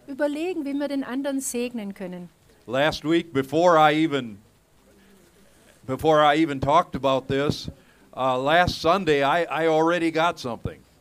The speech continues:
Speaker 1: Ähm, <laughs> bevor ich überhaupt darüber predigte, also ich habe letzten Sonntag bereits sch-, schon was bekommen.
Speaker 2: from, uh, the Millers.
Speaker 1: Die Müllers haben mir was
Speaker 2: They
Speaker 1: geschenkt.
Speaker 2: gave me a nice package, and it had all of these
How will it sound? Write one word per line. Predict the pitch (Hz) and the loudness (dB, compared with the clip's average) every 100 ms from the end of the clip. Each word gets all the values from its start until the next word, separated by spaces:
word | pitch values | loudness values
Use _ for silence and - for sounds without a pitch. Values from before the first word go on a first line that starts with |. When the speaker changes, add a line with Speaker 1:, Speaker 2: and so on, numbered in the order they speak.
| _ | _
Speaker 1:
Ähm, | 214 214 262 - - | -8 -4 -4 -6 -20
<laughs> | - - 120 | -20 -18 -8
bevor | 277 311 311 330 | -6 -2 -2 -2
ich | 302 | -4
überhaupt | 262 254 254 277 | -4 -2 -4 -4
darüber | 285 277 254 247 | -6 -6 -6 -8
predigte, | - 269 339 330 - 262 262 | -8 -8 -6 -8 -8 -6 -4
also | 240 254 | -6 -8
ich | 269 | -10
habe | 247 247 | -12 -10
letzten | 269 - 269 | -10 -8 -8
Sonntag | 269 302 302 233 - _ _ _ - | -6 -6 -6 -8 -10 _ _ _ -10
bereits | 240 233 240 339 339 - - | -8 -4 -2 -2 -4 -8 -8
sch-, | - - | -14 -18
schon | - 269 247 | -8 -6 -4
was | 247 - | -6 -8
bekommen. | 254 - 269 175 180 _ _ | -12 -8 -6 -8 -14 _ _
Speaker 2:
from, | 127 123 120 | -6 -6 -4
uh, | 120 113 | -4 -4
the | 110 113 | -8 -4
Millers. | 160 180 143 87 80 - - _ - | 0 2 2 -2 -8 -16 -18 _ -16
Speaker 1:
Die | 214 | -12
Müllers | 208 233 247 196 - | -10 -8 -8 -8 -12
haben | 185 | -14
mir | 185 | -14
was | 185 - - 180 | -16 -18 -20 -12
Speaker 2:
They | 113 117 | -10 -8
Speaker 1:
geschenkt. | |
Speaker 2:
gave | 127 127 | -8 -8
me | 123 117 | -6 -6
a | |
nice | 120 131 135 131 - | -4 -2 -2 -6 -8
package, | 131 131 131 143 135 120 | -4 -2 -2 -4 -6 -6
and | 120 | -8
it | 113 | -8
had | 120 120 | -4 0
all | 135 147 147 | 2 2 0
of | 131 | -4
these | 135 135 113 | -4 -4 -6